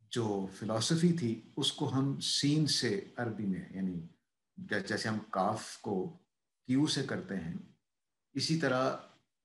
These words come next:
एस को सीन से ट्रांसलेट किया जाता है। जब भी हम ट्रांसलिटरेशन करते हैं,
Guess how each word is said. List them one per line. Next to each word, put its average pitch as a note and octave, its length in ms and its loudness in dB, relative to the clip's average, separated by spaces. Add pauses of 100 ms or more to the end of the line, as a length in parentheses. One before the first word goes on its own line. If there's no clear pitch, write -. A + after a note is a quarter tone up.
(360)
एस D3+ 180 2
को C#3+ 200 -2
सीन C3+ 380 6
से - 480 -2 (140)
ट्रांसलेट G2 520 -4
किया E2+ 120 -6
जाता E2+ 300 -12
है। E2+ 160 -12
जब E2 220 -10
भी E2 100 -10
हम D#2+ 300 -14
ट्रांसलिटरेशन F3 680 -6
करते D3+ 280 -12
हैं, E2 260 -10